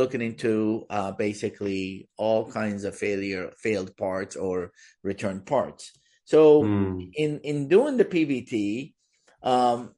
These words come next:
Speaker 1: of course, first thing you're, you're thinking,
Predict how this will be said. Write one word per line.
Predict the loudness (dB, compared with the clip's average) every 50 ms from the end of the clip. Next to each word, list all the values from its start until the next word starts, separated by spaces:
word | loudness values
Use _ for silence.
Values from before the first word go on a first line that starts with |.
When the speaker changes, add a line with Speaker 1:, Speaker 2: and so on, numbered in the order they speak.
| _ -2
Speaker 1:
of | -2 -2 2
course, | 4 6 8 8 6 4 0 -6 -10 -14 -20 _ _ _ -20 -20 _
first | -4 0 0 0 0 0 -4
thing | -6 -4 0
you're, | 2 4 4 4 4 2 0 -2 -4
you're | -6 -2 0 0 0
thinking, | -2 -4 -4 -2 -2 -2 -2 -4 -4 -4 -4 -6 -10